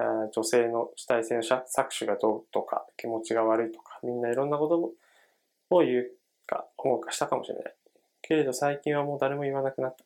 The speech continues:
こういうことだけじゃない。他の前ならもっと熱くなれたようなこと。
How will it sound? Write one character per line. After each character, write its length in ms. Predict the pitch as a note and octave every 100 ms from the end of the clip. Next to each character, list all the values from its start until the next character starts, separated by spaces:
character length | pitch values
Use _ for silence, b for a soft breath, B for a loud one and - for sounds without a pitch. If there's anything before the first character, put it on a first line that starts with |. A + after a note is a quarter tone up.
| _ -
こ 180 | -
う 40 | C#3+
い 40 |
う 40 | C#3+
こ 100 | D3+
と 60 |
だ 120 | D3+
け 80 | D3
じ 80 | C3+
ゃ 40 |
な 100 | B2+
い。 80 | - - _ _ _ -
他 80 |
の 100 | C3
前 200 | B2+ C#3+
な 100 | C#3
ら 80 | A#2+
も 140 | A#2 B2+
っ 80 |
と 120 | - B2
熱 220 | - -
く 60 |
な 100 | B2+
れ 80 | B2+
た 120 | - - _ _ _ -
よ 80 |
う 40 | A#2+
な 60 |
こ 140 | - -
と。 160 | -